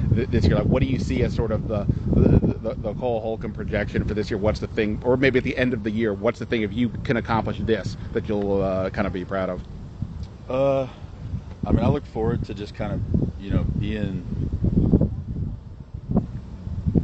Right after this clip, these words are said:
Speaker 2: you know, being, it's like, you know, when you have, you have people like, you know, Landon, who's, who, like,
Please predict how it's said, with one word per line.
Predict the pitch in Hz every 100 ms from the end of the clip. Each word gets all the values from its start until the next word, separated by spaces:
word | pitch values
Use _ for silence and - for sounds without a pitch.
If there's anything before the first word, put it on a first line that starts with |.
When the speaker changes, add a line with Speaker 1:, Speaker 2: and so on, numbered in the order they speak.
| - - - - - -
Speaker 2:
you | -
know, | -
being, | - - - - - -
it's | -
like, | - - - - - - - - -
you | -
know, | -
when | -
you | - - 120
have, | 127 -
you | 120
have | -
people | 113 107
like, | 98 85 -
you |
know, | 90
Landon, | 90 92 92 -
who's, | - - -
who, | - - - - - - -
like, | - -